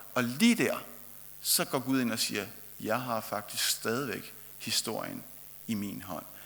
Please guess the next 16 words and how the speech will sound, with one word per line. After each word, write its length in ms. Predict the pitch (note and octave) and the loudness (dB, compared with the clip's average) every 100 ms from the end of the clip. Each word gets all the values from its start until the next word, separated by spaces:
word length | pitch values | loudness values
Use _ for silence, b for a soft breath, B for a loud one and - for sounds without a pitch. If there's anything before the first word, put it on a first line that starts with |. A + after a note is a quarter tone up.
| B B | B B
Jeg 200 | F#2+ A2 | 2 2
har 120 | C3+ | 4
stadigvæk 500 | B2 - B2 C#3 A#2 | 2 2 2 2 -2
planer. 400 | F#2+ - G2+ - | -6 -6 -6 -6
Jeg 360 | G2+ A2 A2 G2+ | -4 -2 -2 2
ved, 160 | D3 C#3+ - B B B | 0 0 -6 B B B
hvad 140 | G#2 | 0
der 100 | F#2+ | 0
er 40 | F2+ | -2
bedst. 580 | - A#2+ C3 - - B B B B | 0 2 4 2 0 B B B B
Og 120 | - A#2 | 2 4
nu 120 | B2 | 6
skal 200 | - A2 | 2 0
I 60 | |
høre 260 | F2+ F#2+ F2 | -4 -4 -4
her." 200 | F#2 - | -6 -10